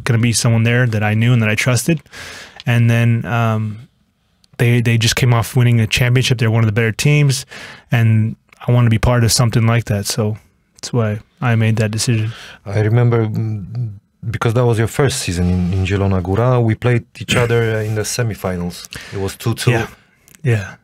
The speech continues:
Speaker 1: that was
Speaker 2: Fifth game is always, you know, that's a lottery.
Speaker 1: Well,
Speaker 2: It was, it was close still, I don't know.
Speaker 1: I, I think that
Speaker 2: Thirty
Speaker 1: we, it wa-, because it was on our home court.
Speaker 2: Yes.
Speaker 1: I, that's, that's, that's, that's what saved us, I think, 'cause you guys were,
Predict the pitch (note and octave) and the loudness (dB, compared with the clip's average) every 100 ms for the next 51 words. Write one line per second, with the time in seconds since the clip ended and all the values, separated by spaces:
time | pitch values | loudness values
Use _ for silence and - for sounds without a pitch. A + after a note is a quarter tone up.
0 | _ C3 C3 G2+ C#3+ C#3 B2 C3 C#3+ C3+ | _ 0 0 2 -2 -2 0 2 2 2
1 | B2+ C#3 C3+ C3 C3 C3 A#2+ C3+ C3+ C#3 | 2 4 4 2 2 2 2 0 0 0
2 | D3+ D3+ G2+ F2 E2+ - - - - G3 | 0 0 -2 -4 -6 -12 -18 -16 0 2
3 | G3 A2 A2+ - B2+ A#2 A#2+ - D3 A#2+ | 2 2 0 0 2 2 2 0 0 2
4 | - - A#2 A2+ G#2+ G#2 A2 A#2 E2 - | 0 -2 0 2 2 2 2 2 0 -4
5 | C#3 C3+ C3+ F#2+ E3 C#3+ C#3 C#3 C3+ C#3 | -2 0 2 2 0 2 4 4 2 0
6 | - F3 C#3+ D3 D3 C3 D#3+ C#3+ C#3+ C3 | -2 0 2 4 2 2 4 4 4 4
7 | B2 A2 A#2+ A2 A#2+ G#2 F#2+ F2+ C3 B2+ | 4 4 2 2 0 0 0 0 2 2
8 | C3 - C#3 B2 C3 A2+ - B2+ - A#2+ | 2 0 0 0 0 0 0 0 0 0
9 | - A2+ G#2 G#2 A#2 G#2+ G#2+ A2+ A2+ A2+ | 2 0 0 -2 -6 -6 -8 -2 0 2
10 | A#2 A2 G#2+ G#2 | 2 0 -2 -4